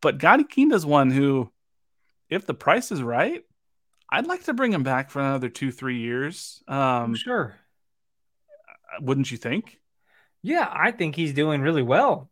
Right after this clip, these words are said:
Speaker 2: this year. Uh, it, don't we have some free agents this year as well?
Speaker 1: There are some play-, I mean, uh,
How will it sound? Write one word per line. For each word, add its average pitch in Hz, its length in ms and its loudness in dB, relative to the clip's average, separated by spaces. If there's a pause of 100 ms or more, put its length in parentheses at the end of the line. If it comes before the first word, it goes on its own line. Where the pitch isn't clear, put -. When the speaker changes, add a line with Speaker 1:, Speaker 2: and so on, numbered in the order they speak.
Speaker 2:
this 180 280 -4
year. 156 320 2 (120)
Uh, 143 320 2 (180)
it, 147 320 -4 (460)
don't 285 120 -2
we 349 60 2
have 285 100 0
some 180 140 -6
free 202 220 2
agents 180 360 0
this 214 200 -4
year 202 180 0
as 151 100 -4
well? 131 340 -2 (680)
Speaker 1:
There 131 120 2
are 151 280 6
some 151 340 -2
play-, 135 320 2
I - 40 -2
mean, 127 200 0 (160)
uh, 113 440 -2